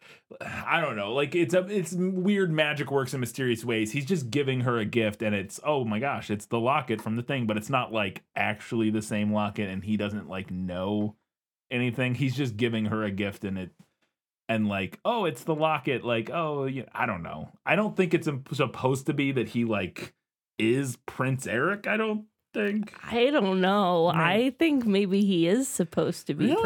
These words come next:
Speaker 2: Prince Eric.
Speaker 1: You think?
Speaker 2: 'Cause he, he doesn't, like, give it to her like he's giving her a gift.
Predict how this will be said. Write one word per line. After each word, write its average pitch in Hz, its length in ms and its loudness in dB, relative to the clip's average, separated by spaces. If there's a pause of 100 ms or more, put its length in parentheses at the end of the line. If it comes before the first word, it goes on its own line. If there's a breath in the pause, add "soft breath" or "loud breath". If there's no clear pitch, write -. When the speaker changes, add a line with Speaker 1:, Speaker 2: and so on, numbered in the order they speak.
Speaker 2:
Prince - 180 0
Eric. 127 460 0
Speaker 1:
You 156 80 -2
think? 359 460 -4
Speaker 2:
'Cause 247 240 4
he, 294 240 2
he 285 200 0
doesn't, 370 360 4
like, 254 340 -2
give 233 180 4
it 247 140 2
to 233 140 -2
her 208 140 2
like 185 200 2
he's 196 140 0
giving 202 300 2
her 196 140 2
a 123 60 -2
gift. - 720 -2